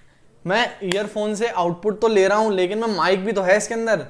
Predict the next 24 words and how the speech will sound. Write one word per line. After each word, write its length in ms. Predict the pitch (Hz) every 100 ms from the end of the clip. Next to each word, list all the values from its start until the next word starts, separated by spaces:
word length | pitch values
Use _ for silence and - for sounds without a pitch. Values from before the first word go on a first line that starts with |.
| - - -
तो 60 | 185
जो 100 | 220
माइक 360 | 196 175 196 -
है 160 | 202 226
उससे 220 | 220 214
मैं 120 | 226
इनपुट 260 | 202 175 196
भी 120 | 226
तो 60 | 214
दे 140 | 202
पा 140 | 190
रहा 100 | 196
हूँ। 100 | 226 208
तो 100 | 214
ये 260 | 202 254 269 - - - _ _
as 180 | 165 175
a 80 | 226 196
input 360 | 185 180 233
और 100 | 233
आउटपुट 380 | 202 190 214 220
दोनों 320 | 170 175 190
चीज़ें 340 | 202 208 208 202
यूज, 180 | 190 185 196
यूज, 260 | 180 185